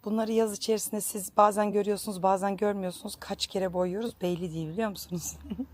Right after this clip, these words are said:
<laughs> Domatesimi göstereyim size. Dur, şunu göstereyim. Bakın,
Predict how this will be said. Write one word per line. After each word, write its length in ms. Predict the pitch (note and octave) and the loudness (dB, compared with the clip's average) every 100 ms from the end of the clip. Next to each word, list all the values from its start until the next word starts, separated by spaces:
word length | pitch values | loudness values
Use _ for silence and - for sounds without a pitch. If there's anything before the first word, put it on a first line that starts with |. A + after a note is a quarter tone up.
| - - - - | -16 -20 -18 -18
<laughs> 800 | - - - - - - - - | -18 -18 -18 -16 -16 -14 -12 -8
Domatesimi 480 | A3+ A3+ A3 A3 A3 | -6 -6 -6 -2 0
göstereyim 440 | A3 - C#4+ E4+ | 0 -2 -8 -8
size. 380 | - - A3 G#3+ - - - - - | -10 -6 -4 -4 -6 -12 -16 -18 -16
Dur, 80 | G3 | -14
şunu 280 | - G#3+ G3 | -12 -10 -8
göstereyim. 480 | F#3+ - F#3 F#3 E3+ _ _ _ _ _ _ C4+ | -8 -6 -8 -8 -18 _ _ _ _ _ _ -18
Bakın, 360 | A#3 E4 D#4 | -16 -14 -14